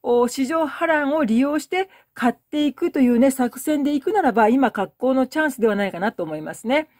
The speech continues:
こちら見ていただきますと、日立製作所であっても、かつて、この直近でも五千円を割ったところがありますよね。まあ、こんなところがあったら格好の買い場ですけどね。なかなかそうは安く買わしてもらえないので、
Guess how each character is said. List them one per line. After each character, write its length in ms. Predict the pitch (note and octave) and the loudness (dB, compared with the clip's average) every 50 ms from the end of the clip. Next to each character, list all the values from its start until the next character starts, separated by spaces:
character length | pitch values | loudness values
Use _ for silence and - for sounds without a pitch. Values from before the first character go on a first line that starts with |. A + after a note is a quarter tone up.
| _ - - - - - - _ _ | _ -20 -20 -20 -20 -20 -20 _ _
こ 140 | - E4 E4 | -8 -4 -2
ち 80 | D4 | 2
ら 120 | F4 F4 F4+ | 2 2 2
見 80 | F#4 | 2
て 100 | F#4+ F#4 | 0 0
い 40 | D#4+ | 0
た 80 | A#3+ C4+ | 2 4
だ 120 | C4 C4 | 4 4
き 120 | C4 - B3+ | 4 2 2
ま 140 | B3+ B3+ | 2 2
す 120 | B3+ - - | 0 -2 -2
と、 120 | - A#3 | -4 -4
日 80 | A3 - | -2 0
立 180 | D4+ D4+ - | -2 -4 -2
製 180 | - - D4+ D4+ | -4 -4 -4 -2
作 260 | - D#4 D4+ D4 - | 0 -2 -2 -2 -4
所 200 | - - - D#4 | -6 -2 0 2
で 200 | B3+ A#3 - - - | 2 2 0 0 -2
あ 100 | A3 B3 | -2 -2
っ 100 | B3+ - _ _ | -2 -4 _ _
て 100 | - F#3 | -6 -4
も、 380 | E3+ F#3 G#3 A3 G#3+ G3 D#3+ - _ _ _ _ _ - | -2 0 2 2 2 2 0 -4 _ _ _ _ _ -2
か 140 | - C4+ | 0 0
つ 160 | C4 - G#3 - | 0 -2 -6 -4
て、 360 | _ B3+ B3+ B3+ - - _ _ _ _ _ | _ 2 2 2 2 -2 _ _ _ _ _
こ 120 | - A3+ G#3+ | -4 -2 -2
の 80 | G#3+ | -2
直 200 | G3+ - B3+ A3+ | 0 2 0 0
近 340 | - - _ - C4 C4+ C4 | 0 -2 _ -2 0 2 4
で 100 | C4+ D#4 | 4 4
も 260 | E4+ D#4 A3 - - _ _ _ _ - | 4 2 2 0 -2 _ _ _ _ -2
五 180 | - F#3 A#3 A#3+ | 2 2 2 4
千 280 | - D#4 D#4+ D#4+ D#4+ | 2 0 0 2 2
円 160 | D#4 D#4 D4+ | 2 4 4
を 60 | C#4 A#3+ | 4 6
割 220 | A#3+ C4 C#4+ C#4 | 6 4 4 2
っ 20 | _ _ _ _ | _ _ _ _
た 120 | - E4 | -4 -4
と 140 | - - D#4+ | -4 -4 -4
こ 100 | C#4 E4 | -2 -2
ろ 120 | D#4+ D#4 C4+ | 0 2 2
が 160 | A3 F3+ D#3+ | 4 4 4
あ 60 | E3+ | 2
り 120 | F3+ G3 | 2 0
ま 140 | G3+ G#3 G#3 | 0 0 -2
す 160 | G#3 - - | -2 -4 -6
よ 100 | D#3+ D3+ | -8 -6
ね。 340 | D#3 F3 G3 G#3 A3+ A3 G#3 _ _ _ _ _ _ _ _ - | -4 0 0 0 0 0 -2 _ _ _ _ _ _ _ _ -14
ま 260 | - B3 C#4 D4+ D4+ | -10 -2 2 4 4
あ、 60 | C4+ | 4
こ 160 | C4+ - D4+ E4 | 2 0 -4 -4
ん 20 | |
な 80 | E4+ E4+ | -4 -2
と 100 | F#4 F4+ | -2 -2
こ 100 | F#4+ G4+ | 0 0
ろ 80 | F#4 | 2
が 80 | D#4 D4 | 2 0
あ 20 | |
っ 40 | C#4+ | 2
た 80 | - C4 | 2 0
ら 100 | A#3+ - | 0 0
格 240 | - B3 A#3 - _ | -2 -4 -4 -6 _
好 160 | - D4 D4 | -6 -4 -2
の 120 | D4 D4 C#4 | -2 -2 -2
買 180 | - C#4+ C#4+ | 0 0 0
い 20 | C#4 | 2
場 120 | C4 C4+ | 2 2
で 100 | C4 C4+ | 2 2
す 80 | C4 - | 0 -2
け 80 | F#3+ | -6
ど 100 | D#3 D#3 | -6 -4
ね。 260 | D#3+ A3 C#4 D4 C#4+ - - - _ _ - | 0 0 0 0 -2 -4 -10 -20 _ _ -4
な 160 | - D4+ D#4 | -2 0 0
か 100 | - F4+ | 2 0
な 120 | F#4 F#4+ | 0 0
か 140 | F#4 - F#4+ | 0 0 0
そ 240 | F#4 - - G4+ F#4+ | 0 2 2 4 4
う 40 | E4 | 6
は 100 | C#4+ B3 | 6 6
安 320 | A#3+ B3+ C#4 C4+ - - | 6 4 2 0 -2 -6
く 140 | - C4+ A3+ | -4 -4 -4
買 160 | - - A3 A3 | -2 -2 0 0
わ 140 | A#3+ B3+ | 2 0
し 60 | C4 C4 | 0 -2
て 160 | - C4 B3+ | -2 0 0
も 180 | A#3+ A#3 A3+ | 2 2 2
ら 180 | A#3 B3 B3+ C4 | 2 2 2 4
え 60 | C4 | 4
な 140 | B3+ C4+ C4 | 4 4 2
い 80 | A#3+ G#3 | 2 2
の 100 | G#3 A3 | 2 4
で、 200 | D4+ C#4 - | 4 2 2